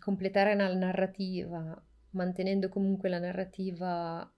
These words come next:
eh, aperta, che si potrebbe dire una narrativa continua, ehm,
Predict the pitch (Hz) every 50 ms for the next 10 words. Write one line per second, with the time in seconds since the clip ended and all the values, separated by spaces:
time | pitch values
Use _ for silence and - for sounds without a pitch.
0 | _ _ - - - 175 165 175 - - 190 180 - 190 180 170 160 170 170 -
1 | - 160 190 226 269 254 - - - 180 175 - - - 180 175 - 175 165 165
2 | 170 160 156 160 180 180 180 180 170 170 165 165 175 185 180 180 180 180 - -
3 | - 185 - - - 202 196 180 180 180 - 185 175 175 170 170 170 175 180 190
4 | 196 - - _ _ _ _ _ _ _ _ _ _ _ _ _ _ - 175 180
5 | 175 170 165 165 160 160 - 160 160 160 160 160 156 156 156 - - - 160 160